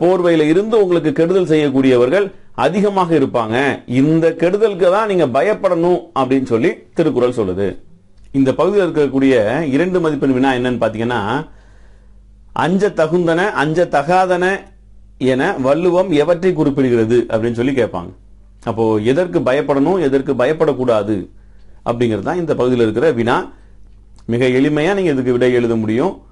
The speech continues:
"வாள் போல பகைவரை கண்டு அஞ்ச வேண்டாம், கேள் போல இருக்கக்கூடிய பகைவர்களுக்கு தான் நம்ம பயப்படணும்" அப்படிங்கிறது தான் இந்த பகுதிக்கான விடை.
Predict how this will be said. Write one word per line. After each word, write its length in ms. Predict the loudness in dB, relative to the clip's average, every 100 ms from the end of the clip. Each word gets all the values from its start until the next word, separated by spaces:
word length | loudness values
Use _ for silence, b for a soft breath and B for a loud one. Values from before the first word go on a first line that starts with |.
| b b b b b b
"வாள் 320 | -4 0 0
போல 220 | 2 0 0
பகைவரை 440 | 0 0 0 0
கண்டு 500 | 0 0 2 0 -2
அஞ்ச 320 | -2 0 2 2
வேண்டாம், 600 | 2 2 0 -2 -6 -14 -20 -20 -20 -20 -20 -20 -20 -20
கேள் 360 | -2 0 2 2
போல 260 | 2 2
இருக்கக்கூடிய 380 | 2 0 0 0
பகைவர்களுக்கு 640 | 0 0 2 2 0 -2
தான் 160 | -2 -2
நம்ம 180 | 0 0
பயப்படணும்" 720 | 0 0 0 0 0 0 -2 -6
அப்படிங்கிறது 260 | -4 -4 -2
தான் 140 | -2
இந்த 500 | 0 2 2 2 -2 -4
பகுதிக்கான 480 | -2 0 -2 -4 -4
விடை. 320 | -2 -2 -4